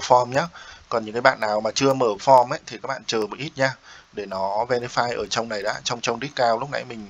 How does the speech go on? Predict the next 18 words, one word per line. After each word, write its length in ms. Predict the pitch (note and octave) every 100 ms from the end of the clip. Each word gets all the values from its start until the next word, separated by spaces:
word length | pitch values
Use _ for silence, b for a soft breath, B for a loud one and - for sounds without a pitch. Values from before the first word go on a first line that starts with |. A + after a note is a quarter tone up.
| -
mình 300 | G#2 G2 F#2+ G2+
dán 200 | G2 A#2+
vào 180 | A#2+
ấy 100 | A2+ D3
thì 100 | A#2
họ 220 | G#2+ - F2+ F#2+
verify 480 | A2+ A#2 - A#2+ G#2+
đã. 140 | B2 - B B B -
Khi 100 | C#3+
nào 140 | A#2+
nó 80 | A2
hiện 200 | C#3 A#2+
ra 100 | B2
thế 120 | A#2
này 180 | B2+ A2
thì 100 | G#2+
là 100 | G#2
ok 200 | A#2